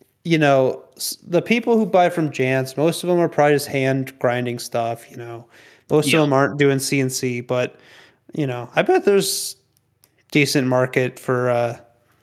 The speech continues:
Speaker 1: for some people out there who are, are making
Speaker 2: It's possible.
Speaker 1: higher quality
Speaker 2: I mean,
Speaker 1: stuff.
Speaker 2: my most outsourced thing, or the, not outsourced,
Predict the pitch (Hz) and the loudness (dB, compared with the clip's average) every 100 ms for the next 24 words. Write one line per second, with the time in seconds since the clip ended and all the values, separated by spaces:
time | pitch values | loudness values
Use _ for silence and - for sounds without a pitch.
0 | _ _ _ _ 139 131 135 131 135 127 | _ _ _ _ -2 0 0 2 2 2
1 | 127 123 127 127 127 127 120 120 - _ | 2 2 0 0 2 2 2 -2 -6 _
2 | _ - 135 135 131 127 120 123 - 143 | _ -6 -2 0 0 -4 -6 -8 -4 -2
3 | 156 131 127 135 127 135 156 151 127 123 | 2 2 2 2 4 4 2 2 0 -2
4 | - _ _ _ _ _ _ - 143 147 | -4 _ _ _ _ _ _ -4 0 2
5 | 170 185 180 - 127 160 - - 143 135 | 4 2 -2 -2 0 0 0 0 2 0
6 | - - - - _ - - 123 113 110 | -2 -6 -10 -18 _ -18 -2 0 0 -2
7 | 120 113 110 131 117 120 - 113 107 104 | -2 -2 -4 -6 -4 -6 -6 -8 -6 -6
8 | - - 104 107 | -6 -8 -8 -10